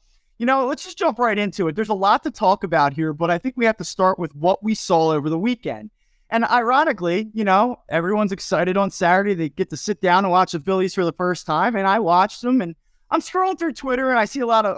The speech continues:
I call them, like, Twitter scouts, you know, guys that, that, like, kinda, like, wanna tell you, like, "I just watched one thing happen on February twenty-fifth in one inning, and therefore we can make these, you know, absolute certain judgments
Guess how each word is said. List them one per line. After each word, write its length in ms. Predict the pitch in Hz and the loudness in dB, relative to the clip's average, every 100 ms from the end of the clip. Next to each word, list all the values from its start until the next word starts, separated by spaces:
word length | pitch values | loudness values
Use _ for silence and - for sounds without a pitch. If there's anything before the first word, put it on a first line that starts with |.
| - | -4
I 80 | 190 | -6
call 200 | 214 220 | -2 -2
them, 100 | 196 | 0
like, 180 | 160 - | -4 -6
Twitter 320 | - 185 165 | -6 -4 -4
scouts, 600 | - - 101 90 - - | -6 -8 -8 -10 -16 -8
you 100 | 196 | 0
know, 200 | 196 185 | 2 2
guys 400 | 180 226 220 220 | 4 4 4 2
that, 280 | 185 202 175 | 0 -2 -2
that, 100 | 196 | -2
like, 180 | 175 190 | -2 -4
kinda, 280 | 214 220 220 | 0 2 2
like, 180 | 202 175 | 0 0
wanna 220 | 220 196 | -2 -2
tell 240 | - 202 | 0 0
you, 180 | 202 196 | 2 2
like, 300 | 175 165 - _ _ | 0 -2 -6 _ _
"I 140 | 202 | 0
just 160 | 220 180 | 0 -6
watched 400 | 170 208 202 - | 0 2 2 -4
one 320 | 175 240 254 | -2 0 0
thing 240 | - 254 220 | 0 0 2
happen 400 | 214 208 208 202 | 2 2 0 -2
on 140 | 170 | -2
February 500 | 226 214 240 226 220 | -2 -2 -2 0 -2
twenty-fifth 560 | - 214 214 208 185 180 | 0 0 0 0 -2 0
in 220 | 165 175 | -4 0
one 160 | 208 | 0
inning, 300 | 196 190 185 - _ _ | 0 -2 -4 -8 _ _
and 160 | 170 190 | -2 0
therefore 460 | 233 220 226 202 | 0 0 -2 -2
we 120 | 196 | -2
can 200 | 208 208 | -4 -2
make 260 | 196 202 - | -2 -2 -4
these, 240 | 202 175 - _ _ _ | -6 -6 -10 _ _ _
you 160 | 202 175 | -6 -4
know, 160 | 165 - | -4 -2
absolute 880 | 202 220 220 - 240 196 220 214 214 - _ _ | 2 4 2 -6 -8 -4 -2 -2 -2 -8 _ _
certain 920 | - - - 240 226 240 233 220 202 | -20 -16 -6 -2 0 -2 -4 -4 -6
judgments 720 | 147 208 208 190 208 208 - | 0 0 2 -2 -2 -4 -8